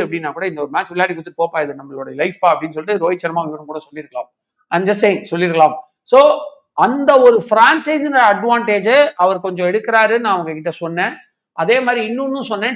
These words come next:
டீமுக்குள்ள as a whole வந்து நிறைய பாலிடிக்ஸ் இருக்கு, இதை நான் இப்பவுமே மறுக்கல, இருக்கு. இருந்தனால தான் பி ஜி டில against நியூசிலாந்து ஹோம் டெஸ்ட்ல எல்லாம் அவ்வளவு மட்டமா பெர்ஃபார்ம். ஆனா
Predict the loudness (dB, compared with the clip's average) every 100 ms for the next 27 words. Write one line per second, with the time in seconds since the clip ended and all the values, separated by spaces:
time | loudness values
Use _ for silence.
0 | -6 -6 -4 -4 -4 -6 0 2 4 2
1 | 2 -4 -2 -2 -2 -4 -4 -4 -4 -4
2 | -2 -2 -4 -12 -14 -10 -4 -4 -4 -18
3 | -12 -8 -8 -8 -4 -2 -2 -4 -8 -8
4 | -4 -2 -2 -8 _ _ -6 -2 -2 -2
5 | -2 -2 -4 -8 -6 0 0 2 0 0
6 | -4 -6 -8 -6 -8 -8 -2 0 2 0
7 | -2 -4 -2 -2 -4 -6 -8 -6 -6 -4
8 | -4 -2 -4 -4 -10 -6 -4 0 0 0
9 | -4 -6 -4 -4 -4 -6 -8 -14 _ _
10 | _ _ _ _ -2 4